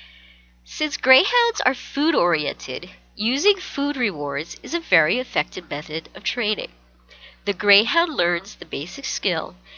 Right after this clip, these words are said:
and is given the motivation to repeat the behavior by receiving a food reward.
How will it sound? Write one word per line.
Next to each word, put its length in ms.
and 120
is 160
given 400
the 80
motivation 840
to 120
repeat 440
the 80
behavior 680
by 120
receiving 640
a 100
food 300
reward. 560